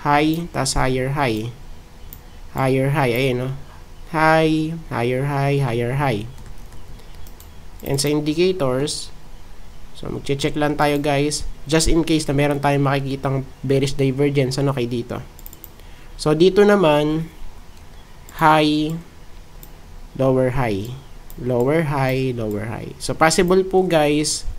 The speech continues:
bearish divergence, no? Ayan. So, tignan natin kung magpi-play out. Kasi na-reject dito, oh. This is a downtrend line sa ating R S I. So, hindi po nakapanik, guys, no?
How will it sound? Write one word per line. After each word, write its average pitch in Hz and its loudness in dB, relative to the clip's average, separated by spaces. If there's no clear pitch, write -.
bearish 175 6
divergence, 120 0
no? 156 0
Ayan. - -8
So, - -12
tignan 131 0
natin 156 2
kung 143 0
magpi-play 147 -2
out. 139 -2
Kasi 170 0
na-reject 151 2
dito, 143 0
oh. 120 -2
This 151 4
is - -2
a 139 -2
downtrend 139 0
line 131 -2
sa 120 -2
ating 123 -6
R 110 -6
S - -2
I. - -8
So, 131 -2
hindi 135 0
po 135 -4
nakapanik, 131 -2
guys, 110 -4
no? 143 -2